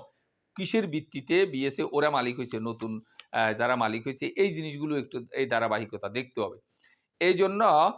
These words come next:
আর এখানে যে দেখা গেছে যে বনিদের সম্পত্তি বলে বনিদের কাছ থেকে লিখে নিছি, আগে দেখতে হবে যে আসলে বনিদের পাওনাটা দিছে কিনা। না হলে তো আগে যে, আহ, উনাদের নামে যে পর্চাটা হয়েছে, এটাও এরকম সঠিক হবে না। এই বিষয়গুলো আসলে দেখতে হয়।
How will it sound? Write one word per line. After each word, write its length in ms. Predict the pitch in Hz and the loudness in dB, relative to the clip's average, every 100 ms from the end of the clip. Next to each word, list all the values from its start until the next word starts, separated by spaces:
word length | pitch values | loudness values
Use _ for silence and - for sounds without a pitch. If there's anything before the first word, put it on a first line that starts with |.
| - _ _ | -10 _ _
আর 360 | 160 175 165 151 | 4 6 6 4
এখানে 420 | - 160 180 180 175 | -2 -2 0 0 0
যে 160 | 147 | 0
দেখা 240 | 139 135 147 | 0 0 -2
গেছে 240 | 147 160 | -2 -6
যে 200 | 139 135 | -2 0
বনিদের 300 | 123 131 135 | 0 -2 -4
সম্পত্তি 460 | 135 123 123 120 127 | -6 -8 -8 -10 -6
বলে 200 | 120 120 | -4 -4
বনিদের 320 | 110 117 113 | -4 -6 -6
কাছ 200 | 120 120 | -6 -8
থেকে 180 | 117 117 | -8 -6
লিখে 240 | 107 113 | -4 -6
নিছি, 320 | 117 107 104 - | -8 -8 -8 -6
আগে 180 | 147 170 | -4 -4
দেখতে 280 | 156 151 175 | -6 -2 -2
হবে 140 | 170 | -2
যে 60 | 165 | -4
আসলে 220 | 165 151 | -6 -8
বনিদের 400 | 127 127 135 160 160 _ _ | -6 -6 -2 -2 -4 _ _
পাওনাটা 420 | 131 135 131 131 | 0 2 0 0
দিছে 300 | 117 123 123 | -2 -4 -4
কিনা। 240 | 110 98 95 | -6 -12 -4
না 140 | 117 | -2
হলে 180 | 147 165 | -2 0
তো 100 | 175 | 0
আগে 360 | - 131 131 | 2 0 0
যে, 360 | 139 175 147 147 - _ _ | 0 0 2 -2 -6 _ _
আহ, 560 | - 113 117 117 113 - | 2 4 6 4 2 -2
উনাদের 300 | 139 139 143 | -2 -2 0
নামে 240 | 143 131 | -2 -2
যে 260 | 127 139 135 _ _ | 0 -2 -2 _ _
পর্চাটা 360 | 123 - 120 | -4 -2 -2
হয়েছে, 400 | 120 123 123 120 104 _ _ | -2 -2 -4 -4 -4 _ _
এটাও 280 | - 139 160 | -8 0 2
এরকম 260 | 160 113 113 | 2 -2 -10
সঠিক 340 | - 110 113 | -8 -8 -4
হবে 160 | 107 101 | -4 -4
না। 80 | 110 | -2
এই 140 | 190 | -2
বিষয়গুলো 400 | 175 185 185 190 | 0 -6 -4 0
আসলে 300 | 139 127 131 | 0 -2 -8
দেখতে 320 | 113 104 - | -8 -8 -10
হয়। 140 | 104 | -10